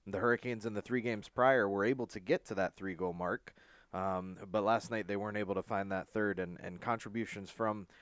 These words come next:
a guy like Jeff Skinner w-, would certainly go a long way.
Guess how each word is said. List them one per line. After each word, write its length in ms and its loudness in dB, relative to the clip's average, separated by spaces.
a 80 -2
guy 180 4
like 220 2
Jeff 200 -2
Skinner 280 -4
w-, 260 -4
would 260 -4
certainly 380 -2
go 180 -2
a 60 -2
long 260 -6
way. 100 -10